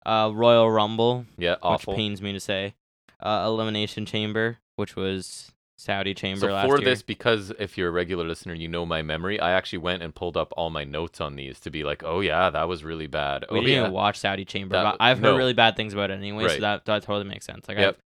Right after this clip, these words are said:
Speaker 1: I, I watched, like, the Cultaholic ranking. That was, this was the, that was their worst of the year.
Speaker 2: Yeah.
Speaker 1: Um, and I, but they were also people who liked the
Speaker 2: Mania.
Speaker 1: Yeah.
Speaker 2: Yep.
Speaker 1: And Extreme Rules, which was, to be fair,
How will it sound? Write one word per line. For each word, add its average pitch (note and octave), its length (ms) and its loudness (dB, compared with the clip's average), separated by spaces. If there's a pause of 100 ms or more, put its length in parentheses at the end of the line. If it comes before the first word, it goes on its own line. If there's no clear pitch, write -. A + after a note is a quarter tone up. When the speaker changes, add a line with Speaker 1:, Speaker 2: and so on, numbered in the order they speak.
(220)
Speaker 1:
I, - 60 -2
I G#2+ 40 2
watched, G#2 320 0
like, G#2 200 -2
the F#2+ 340 -4
Cultaholic G2 500 -4
ranking. G#2 440 -6
That G#2 100 0
was, G2+ 160 -4
this G#2 200 -10
was F#2+ 100 -10
the, G2+ 80 -6
that G#2+ 140 -2
was G#2 140 -4
their G2 100 -6
worst F#2+ 260 -14
of - 60 -20
the F#2 60 -16
year. F#2+ 380 -10
Speaker 2:
Yeah. F#2 180 0 (440)
Speaker 1:
Um, F#2+ 420 -4
and G2+ 240 -6
I, G2+ 180 -6 (300)
but G#2 160 -8
they G2+ 120 -4
were G2 80 -4
also F#2+ 320 -10 (100)
people F#2 360 -12
who F#2 140 -8
liked F#2+ 280 -12 (260)
the - 80 -6
Speaker 2:
Mania. E2+ 420 -6 (180)
Speaker 1:
Yeah. F#2+ 260 -14 (140)
Speaker 2:
Yep. D#2+ 200 -2 (340)
Speaker 1:
And G#2 280 -4
Extreme G#2 440 -8
Rules, G#2+ 300 -2
which - 180 -10
was, G2 340 -2
to - 260 -2
be C3 160 4
fair, G#2+ 500 4